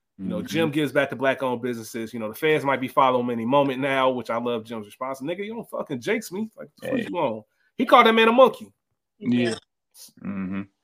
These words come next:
Speaker 1: He called Sam a monkey, man. Just like, "You a, you a wind-up toy, pretty much. You a
Speaker 2: Yep.
Speaker 1: monkey to entertain."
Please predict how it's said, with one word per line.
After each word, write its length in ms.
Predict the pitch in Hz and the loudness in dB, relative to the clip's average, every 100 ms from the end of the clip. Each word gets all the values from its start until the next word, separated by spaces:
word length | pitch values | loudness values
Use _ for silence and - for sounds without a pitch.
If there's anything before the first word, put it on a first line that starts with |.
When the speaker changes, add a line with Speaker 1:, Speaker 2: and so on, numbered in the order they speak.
| _ | _
Speaker 1:
He 60 | - | -6
called 200 | 208 185 | 2 2
Sam 220 | 190 185 | 2 -2
a 40 | 180 | 0
monkey, 340 | 170 - 110 | -2 -2 -6
man. 320 | 107 117 123 | -8 -8 -8
Just 180 | 113 107 | -10 -8
like, 140 | 104 117 | -6 -4
"You 160 | 135 | -4
a, 80 | 117 | -2
you 120 | 139 | -2
a 40 | 117 | 0
wind-up 420 | 135 131 110 - | 0 0 -2 -8
toy, 220 | 127 104 | -12 -12
pretty 240 | 113 101 | -14 -14
much. 320 | 101 90 _ 127 | -12 -16 _ -10
You 100 | 110 | -4
a 40 | |
Speaker 2:
Yep. 80 | 113 | -4
Speaker 1:
monkey 220 | 139 139 | -4 -4
to 100 | 127 | -6
entertain." 560 | 131 127 139 110 95 | -6 -6 -6 -6 -8